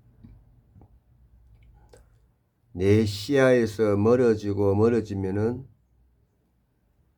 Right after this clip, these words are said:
날씨가 맑으면 맑은 푸른 창공, 푸르게 보입니다. 더 멀리 보이면 금괴 보이겠죠. 금푸르게 보이겠죠.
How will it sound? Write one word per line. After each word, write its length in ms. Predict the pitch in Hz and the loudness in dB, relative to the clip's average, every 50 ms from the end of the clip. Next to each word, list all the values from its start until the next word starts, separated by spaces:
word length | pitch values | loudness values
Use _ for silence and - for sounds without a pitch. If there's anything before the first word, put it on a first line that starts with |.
| _ _ _ _ _ | _ _ _ _ _
날씨가 560 | - 98 104 107 101 - - 120 107 104 95 | -8 -6 -6 -6 -6 -6 -6 -4 -2 -2 -2
맑으면 840 | 95 98 104 113 110 110 104 101 98 104 107 113 113 107 - - _ _ _ _ _ _ _ _ _ _ _ _ _ _ _ | 0 0 0 0 0 -2 -2 0 0 0 -2 -2 -6 -10 -14 -20 _ _ _ _ _ _ _ _ _ _ _ _ _ _ _
맑은 720 | - 101 110 123 131 135 139 131 120 107 101 95 98 - - | -10 -4 0 2 2 2 2 2 0 0 0 -4 -6 -12 -14
푸른 480 | - - 175 165 151 131 120 107 - | -8 -4 -2 0 0 0 0 -2 -6
창공, 640 | - - - 95 95 95 92 110 110 101 92 98 - | -10 -10 -8 -6 -6 -4 -4 -2 -2 -2 -4 -6 -12
푸르게 440 | - - - 151 175 143 120 104 101 | -12 -8 -4 -2 0 0 0 -2 -4
보입니다. 580 | - - - 85 90 98 95 90 87 - - - - _ _ _ _ _ _ _ _ _ _ _ _ _ _ _ _ _ _ _ | -6 -12 -10 -8 -8 -6 -8 -8 -10 -12 -18 -20 -20 _ _ _ _ _ _ _ _ _ _ _ _ _ _ _ _ _ _ _
더 360 | - 113 127 147 170 180 185 | 2 4 6 6 6 4 2
멀리 400 | 170 127 110 110 123 127 131 135 | 2 2 2 2 0 0 -2 -4
보이면 580 | 127 110 90 87 85 87 92 95 95 98 92 90 - - _ _ _ _ _ _ _ _ _ _ _ _ _ - - _ _ _ - - | -4 -6 -8 -8 -8 -8 -8 -10 -10 -12 -14 -16 -20 -20 _ _ _ _ _ _ _ _ _ _ _ _ _ -20 -20 _ _ _ -20 -8
금괴 460 | - - 110 131 143 135 143 175 175 160 | -2 0 0 0 0 0 0 0 0 0
보이겠죠. 600 | - 107 95 90 - - 78 - - - - - - - - _ _ - - - | 0 -2 -2 -2 -4 -10 -14 -16 -18 -20 -20 -20 -20 -20 -20 _ _ -20 -20 -14
금푸르게 840 | - - 101 104 113 113 107 - - 175 156 143 131 151 175 180 175 175 | -6 0 2 2 2 2 0 -2 -2 0 0 2 2 2 0 0 0 -2
보이겠죠. 600 | - 98 92 87 95 82 80 - - - - | -6 -8 -8 -8 -10 -14 -16 -18 -20 -20 -20